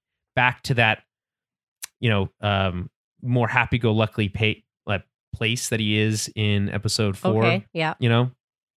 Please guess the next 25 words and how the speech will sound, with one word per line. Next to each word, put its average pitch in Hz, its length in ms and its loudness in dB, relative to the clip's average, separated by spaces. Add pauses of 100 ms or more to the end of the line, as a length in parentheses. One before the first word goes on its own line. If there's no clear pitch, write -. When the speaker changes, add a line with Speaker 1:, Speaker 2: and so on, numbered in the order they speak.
(500)
Speaker 1:
I 180 60 2
say 160 120 0
happy-go-lucky. 110 580 4
I 107 60 4
mean, 117 200 2 (400)
he's 127 120 0
clearly 117 720 2 (360)
not 123 280 2
doing 107 240 2
great 92 300 -2
by 98 100 0
that 92 220 0
point. 90 260 -4 (160)
Um, 98 400 0
but 123 260 2 (320)
Speaker 2:
Yeah. 185 320 4 (160)
<laughs> 139 80 -6
Speaker 1:
but, 165 300 4 (480)
but, - 440 2 (420)
um, 120 540 2 (220)
he's, 143 240 0
he's 139 300 0
much 180 220 2
more 151 100 4
chipper, 107 500 -2